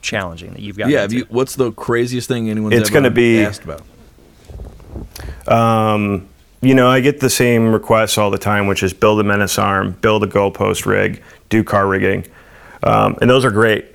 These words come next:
Speaker 3: And, and I would love to do those right, right now.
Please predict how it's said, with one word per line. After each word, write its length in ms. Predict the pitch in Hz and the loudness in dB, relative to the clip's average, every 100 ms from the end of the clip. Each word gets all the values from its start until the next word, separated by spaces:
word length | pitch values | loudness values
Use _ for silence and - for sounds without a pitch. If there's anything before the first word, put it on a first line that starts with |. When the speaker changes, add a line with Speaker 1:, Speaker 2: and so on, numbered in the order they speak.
| - | 0
Speaker 3:
And, 160 | 120 - | 0 2
and 120 | 120 | 2
I 120 | 117 | 2
would 200 | 117 117 | 2 2
love 160 | 117 110 | 2 2
to 60 | |
do 180 | 107 113 | 2 2
those 200 | 110 104 | 4 2
right, 220 | 101 104 - | 2 0 -2
right 240 | 110 107 92 | 0 2 2
now. 460 | 101 104 117 113 | 2 2 0 -6